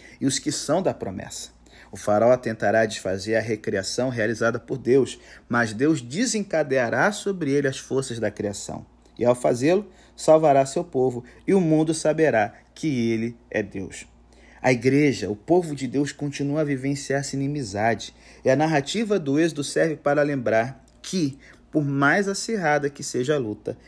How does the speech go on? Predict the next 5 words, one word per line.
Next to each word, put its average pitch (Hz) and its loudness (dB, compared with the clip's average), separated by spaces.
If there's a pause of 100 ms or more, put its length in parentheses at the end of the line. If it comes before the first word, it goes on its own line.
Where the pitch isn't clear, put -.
(180)
sempre 220 -2
haverá 131 2
somente 127 -6
um 107 -8
vencedor. 95 -8